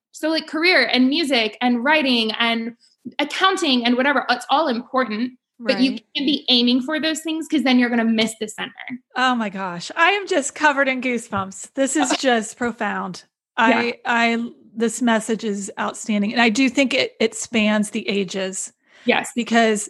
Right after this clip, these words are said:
Speaker 2: it is never too late to live like that.
Speaker 1: Yes.
Speaker 2: It is never too late for those of us closer to my age and older. Um, but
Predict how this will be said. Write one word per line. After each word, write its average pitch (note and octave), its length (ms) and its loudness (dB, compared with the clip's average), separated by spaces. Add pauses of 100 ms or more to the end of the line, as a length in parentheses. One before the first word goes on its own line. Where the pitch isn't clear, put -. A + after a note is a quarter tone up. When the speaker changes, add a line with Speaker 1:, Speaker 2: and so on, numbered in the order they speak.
(100)
Speaker 2:
it B3 200 2
is B3 220 0
never A#3 460 4
too A#3+ 280 -2
late A#3 320 2
to - 140 -6
live G#3 300 0
like F#3+ 240 -2
that. E3+ 280 -6 (540)
Speaker 1:
Yes. A#3 240 2
Speaker 2:
It A3 80 2
is G#3+ 180 -2
never A3 380 2
too A#3+ 220 0
late G#3+ 320 2
for G#3+ 160 -2
those G#3 240 0
of A3 100 -2
us A3 300 -2
closer D#4 400 0
to F4 160 0
my B3+ 280 2
age A#3+ 300 2
and B3 160 0
older. A3+ 460 0 (340)
Um, A#3 420 2
but A#3+ 300 2